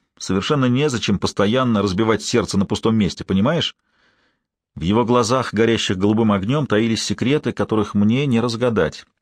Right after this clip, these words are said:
Па никогда прежде не волновало, что кто-то пострадает.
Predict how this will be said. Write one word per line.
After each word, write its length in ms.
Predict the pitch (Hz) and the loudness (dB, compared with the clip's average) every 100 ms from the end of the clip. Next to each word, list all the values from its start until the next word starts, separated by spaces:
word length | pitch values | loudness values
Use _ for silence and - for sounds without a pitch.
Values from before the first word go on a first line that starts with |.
| _ _ _ _ _ _ _ _ _ _ - | _ _ _ _ _ _ _ _ _ _ -12
Па 300 | - 127 156 135 | -2 0 0 0
никогда 480 | 131 131 127 143 | 0 0 0 0
прежде 320 | 135 143 110 127 | 2 0 2 0
не 80 | |
волновало, 480 | 131 139 147 147 90 | 0 2 2 2 0
что 180 | - 95 | -2 -6
кто-то 320 | - - 107 | -4 -2 -2
пострадает. 640 | - - 113 104 73 62 | -4 -4 -2 0 -2 -4